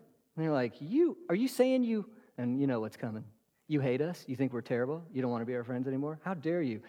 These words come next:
You, you're a bigot. You're small-minded. You're oppressive. You're this, you're that." And guess what's coming? Suffering. You're suffering. They're maligning you. They're maligning you. And you have to answer the question, right? Am I willing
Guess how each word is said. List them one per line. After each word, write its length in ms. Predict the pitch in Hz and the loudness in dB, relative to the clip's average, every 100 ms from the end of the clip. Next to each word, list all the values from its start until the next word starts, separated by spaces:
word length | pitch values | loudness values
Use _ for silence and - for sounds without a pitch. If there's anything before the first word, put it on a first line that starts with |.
| - | -12
You, 200 | 156 143 143 - | -4 -4 -4 -2
you're 180 | 156 170 | 4 4
a 40 | |
bigot. 380 | 135 202 160 113 | 6 4 4 2
You're 260 | 135 147 139 - | 2 2 0 -10
small-minded. 720 | - 170 165 160 185 214 117 101 - _ | 0 4 6 4 2 2 0 -2 -14 _
You're 180 | 139 147 | 2 2
oppressive. 600 | 151 - 196 185 123 101 - | 2 2 2 2 -4 -4 0
You're 320 | 156 156 156 - | 4 4 2 -6
this, 380 | - 202 156 - | 4 4 4 -2
you're 200 | 147 160 | 0 2
that." 300 | 151 180 156 - | 6 4 4 2
And 120 | 143 | 2
guess 220 | 156 156 | 2 2
what's 160 | 165 - | 0 0
coming? 320 | 175 151 113 - - | 0 0 -2 -8 -16
Suffering. 680 | - - 175 - 131 104 95 - _ _ _ _ _ - - _ - | 0 4 4 4 -2 -2 -8 -18 _ _ _ _ _ -20 -20 _ -6
You're 100 | 147 | -4
suffering. 640 | - 190 175 143 107 120 - - - | 6 6 6 -2 -4 -6 -12 -18 4
They're 160 | 160 | 6
maligning 600 | 170 160 160 170 175 131 | 6 6 6 4 4 2
you. 280 | 113 104 107 - _ _ - - | 0 -4 -8 -14 _ _ -10 2
They're 140 | 156 | 4
maligning 520 | 165 160 170 185 156 | 6 6 4 4 2
you. 220 | 120 107 - - - _ _ _ _ _ | 0 -4 -8 -16 -20 _ _ _ _ _
And 160 | 156 165 | 2 4
you 100 | 170 | 6
have 200 | 185 170 | 6 6
to 120 | 180 | 6
answer 300 | 160 165 196 | 6 4 4
the 100 | 185 | 4
question, 500 | 185 220 240 - 120 | 6 6 6 0 0
right? 280 | 120 135 196 170 - - _ _ _ _ _ _ _ _ | 4 4 4 0 -16 -20 _ _ _ _ _ _ _ _
Am 220 | 165 214 | 6 8
I 140 | 208 196 | 8 6
willing 680 | 175 226 247 165 127 160 | 6 6 8 6 4 -2